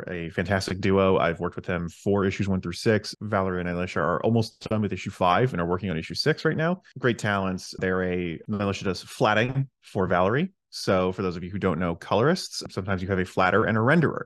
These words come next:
The flatter does the base colors of all the work, and the renderer comes in and fleshes them out and deepens them, does the textures. It's kind of like a penciler and an inker for basically line work. Kind of think of it like that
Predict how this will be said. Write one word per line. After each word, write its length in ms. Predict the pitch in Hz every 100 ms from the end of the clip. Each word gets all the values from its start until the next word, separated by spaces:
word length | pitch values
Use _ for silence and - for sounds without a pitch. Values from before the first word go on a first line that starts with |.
| -
The 80 | 101
flatter 340 | 92 87 90
does 520 | 90 87 90 87 - -
the 200 | 101 92
base 300 | 78 90 95
colors 520 | - 104 98 131 143
of 180 | - 127
all 160 | 139 143
the 100 | 147
work, 260 | 143 156 185
and 80 | -
the 60 | 185
renderer 260 | 95 90
comes 300 | - 95 90
in 100 | 90
and 220 | - 92 92
fleshes 280 | 87 95
them 100 | 87
out 160 | 87 85
and 80 | 92
deepens 340 | 87 - 85
them, 200 | 87 82
does 160 | 85 80
the 80 | 82
textures. 560 | 87 - - 85 78 - - -
It's 100 | -
kind 140 | 170
of 80 | 175
like 100 | 135
a 40 |
penciler 460 | 107 135 - 143 127
and 40 |
an 200 | 87 104
inker 220 | 117 156 - -
for 360 | 110 95 95 90
basically 320 | 110 - 95
line 320 | 90 92 110
work. 240 | 135 156 -
Kind 180 | 156
of 80 | 160
think 120 | 160
of 40 | 135
it 100 | 120
like 180 | 107 -
that 180 | -